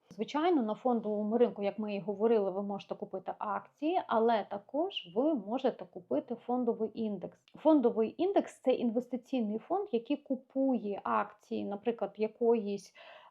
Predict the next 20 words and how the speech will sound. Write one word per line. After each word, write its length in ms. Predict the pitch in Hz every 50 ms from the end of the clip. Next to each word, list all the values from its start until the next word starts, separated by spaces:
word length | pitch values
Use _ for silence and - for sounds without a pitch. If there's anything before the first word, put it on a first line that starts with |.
| - -
а, 280 | 202 190 190 185 180 180 180 - - -
сфери 540 | - - - - 233 226 226 220 214 208
діяльності, 960 | 185 190 202 175 196 196 190 190 190 185 185 180 175 180 - _ - 196 180 185
медицини, 1120 | 185 202 202 226 240 240 240 - - 202 202 202 196 190 190 190 185 190 185 180 190 185 185 - _ _ -
житлової, 580 | 226 247 240 240 269 262 214 196 202 208 202 196
комунальної 760 | 196 - 208 202 196 196 196 196 196 196 196 190 196 190 190
сфери. 480 | 180 - - - 190 190 185 180 185 175
Також 340 | 208 - - 233 247 -
фонди 680 | - - - 220 220 233 240 226 233 220 214 - 190 -
є, 300 | - 202 202 214 220 226 226 - - - _ -
е, 260 | 220 208 208 202 202
на 260 | 202 202 208 202 202
п'ятсот 440 | 202 202 - - - - 208 214 -
найбільших 440 | 233 214 202 190 220 226 - 233 180 170 -
компаній 960 | - 208 196 190 - - 196 202 214 220 220 214 220 214 208 196 175 - - -
Америки, 680 | 226 208 202 202 196 196 202 180 175 175 175 - - 175
є 240 | 175 175 170 190
фонди 420 | 196 - - 214 214 214 214 214 214
на, 500 | 208 196 202 202 196 196 196 196 190 190 - - - _ -
е, 260 | 220 220 202 196 202